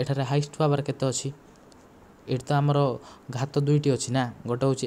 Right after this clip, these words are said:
ଏକ୍ସର ପାୱାର ଦୁଇ ଅଛି, ଆଉ ଗୋଟେ ଏକ୍ସର ପାୱାର କିଛି ନାହିଁ, ମାନେ କ'ଣ ଅଛି? ଏକ ଅଛି। ତ ଏକ୍ସ ଆମର ଦୁଇଟି ଅଛି। ଦେଖନ୍ତୁ ଏଠି ଏକ୍ସର ପାୱାର ଏକ ଅଛି, କିଛି ନାହିଁ ମାନେ ତ ଏକ, ଆଉ ଏଠି କେତେ ଅଛି? ଏକ୍ସର ପାୱାର ଦୁଇ ଅଛି। ତାମାନେ ହାଇଏଷ୍ଟ ପାୱାର କେତେଟା ଅଛି ଆମର? ଦୁଇଟା ଅଛି ସର୍ବୋଚ୍ଚ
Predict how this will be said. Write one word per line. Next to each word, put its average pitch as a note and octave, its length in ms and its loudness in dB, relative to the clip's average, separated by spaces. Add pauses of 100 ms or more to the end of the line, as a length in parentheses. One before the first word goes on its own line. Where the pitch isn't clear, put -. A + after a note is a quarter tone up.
ଏକ୍ସର C#3 280 -2
ପାୱାର C3 200 0 (120)
ଦୁଇ C#3 140 4 (100)
ଅଛି, - 180 -8 (460)
ଆଉ B2 100 2
ଗୋଟେ C3+ 220 2
ଏକ୍ସର C#3 280 -2
ପାୱାର B2+ 240 0
କିଛି C3 200 -4
ନାହିଁ, C3+ 160 2
ମାନେ C3 180 -2
କ'ଣ C#3+ 100 4 (100)
ଅଛି? - 160 -8 (300)
ଏକ C#3 100 -2 (120)
ଅଛି। B2 180 -4 (500)
ତ - 20 -18 (180)
ଏକ୍ସ D3 220 2
ଆମର C#3+ 220 6
ଦୁଇଟି C#3 280 2
ଅଛି। - 160 -4 (420)
ଦେଖନ୍ତୁ D#3 280 -2 (260)
ଏଠି C3+ 240 -2
ଏକ୍ସର C#3 280 -2
ପାୱାର C3+ 180 2 (160)
ଏକ C#3+ 100 0 (120)
ଅଛି, - 160 -8 (160)
କିଛି D3 220 0
ନାହିଁ D3 140 6
ମାନେ C#3 180 2
ତ - 20 -2 (180)
ଏକ, C3+ 100 -4 (540)
ଆଉ C3+ 80 4 (100)
ଏଠି D3 200 0
କେତେ D3 180 2 (100)
ଅଛି? - 140 -6 (100)
ଏକ୍ସର B2+ 240 -6
ପାୱାର D3+ 180 2 (100)
ଦୁଇ B2 200 4
ଅଛି। - 160 -6 (400)
ତାମାନେ D3 280 2 (160)
ହାଇଏଷ୍ଟ D3 340 0
ପାୱାର C#3+ 280 4
କେତେଟା C3+ 300 -2
ଅଛି B2 200 -6
ଆମର? A#2+ 160 -4 (120)
ଦୁଇଟା C#3 280 0
ଅଛି B2 200 -8
ସର୍ବୋଚ୍ଚ B2+ 360 -4